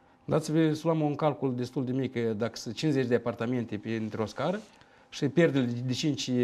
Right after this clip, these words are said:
metri cubi la cincizeci de apartamente, cât primesc? Două sute cincizeci de metri cubi, vă închipuiți, două, scurgeri de două sute cincizeci de metri cubi. Ele sunt repartizate între consumatori.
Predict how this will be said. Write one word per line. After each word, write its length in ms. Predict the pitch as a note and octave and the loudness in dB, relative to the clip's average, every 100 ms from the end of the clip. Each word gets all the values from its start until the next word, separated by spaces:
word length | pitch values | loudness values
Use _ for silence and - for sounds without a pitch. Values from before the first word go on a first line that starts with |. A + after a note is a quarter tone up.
| A2+ | 4
metri 260 | C3 B2+ - | 2 0 0
cubi 240 | F#3 F#3 - | 0 0 -2
la 120 | C3+ | -2
cincizeci 360 | D3 C#3 B2+ | 0 -2 -2
de 60 | A#2 | -4
apartamente, 500 | B2+ B2+ D3 D#3+ D#3 | -4 -4 -4 -4 -4
cât 160 | - - | -6 -8
primesc? 400 | G2+ F2+ - - _ _ _ _ _ _ _ | -10 -10 -14 -20 _ _ _ _ _ _ _
Două 180 | C#3 D#3+ | 2 2
sute 120 | D#3+ | 4
cincizeci 200 | D#3+ D3+ | 2 2
de 140 | C#3+ C#3+ | 2 0
metri 160 | B2+ | -2
cubi, 220 | - A2+ G2+ B2+ B2 B2 A2+ | -6 -4 -2 0 2 2 4
vă 80 | |
închipuiți, 440 | B2+ B2+ G#3 A3 F#3 D#3+ C#3+ C3 B2+ | 0 0 -2 0 2 2 2 0 0
două, 220 | C3 D3+ C3+ | 2 0 0
scurgeri 440 | - F#3+ E3+ C#3+ | -2 0 2 0
de 60 | B2+ | 0
două 220 | D3 D3+ | 2 2
sute 140 | D3+ | -2
cincizeci 260 | D3+ C3+ A#2+ | -4 -2 -2
de 60 | |
metri 240 | B2+ B2+ - | -2 -2 -4
cubi. 160 | G#2 - _ _ _ _ _ _ _ _ _ - | -10 -10 _ _ _ _ _ _ _ _ _ 0
Ele 160 | C#3+ | 2
sunt 200 | C#3+ G3 | 2 0
repartizate 600 | F3 E3+ D3 D#3+ F3 D3+ | 2 0 0 0 0 0
între 540 | C#3 C3 C#3+ C#3+ C3+ B2+ | -4 -2 2 4 2 2
consumatori. 600 | C3+ C3 C3+ C3 A#2 | -4 -2 -4 -4 -6